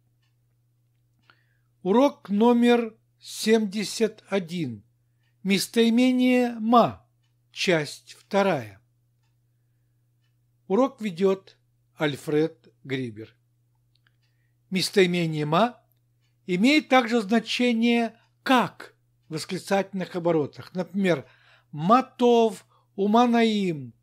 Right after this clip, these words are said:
«как хорошо» и «как приятно». «Матов уманаим». Прилагательное мужского рода единственного числа «наим»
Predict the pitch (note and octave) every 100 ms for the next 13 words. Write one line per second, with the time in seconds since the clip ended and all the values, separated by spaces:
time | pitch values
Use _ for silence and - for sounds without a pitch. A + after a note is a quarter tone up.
0 | _ - A3 A3 - F#3 E3+ - F#3+ D#3
1 | D3+ - G#3 - F3+ F#3 E3 C#3+ - B2
2 | A#2 _ _ _ _ - C#3 G3 C4 -
3 | B3 A3+ G#3+ F#3+ _ _ _ - G3 A3
4 | A#3+ A3 F#3+ E3 C#3+ A#2+ G#2+ _ _ _
5 | _ _ _ _ _ _ G#3 B3 A#3 F#3+
6 | - E3+ F3 D3 G3+ G3 G3+ E3+ F3+ F3+
7 | F#3+ - F3 E3 - F#3+ F3+ F3 D3 D3+
8 | F3+ B3+ C#4+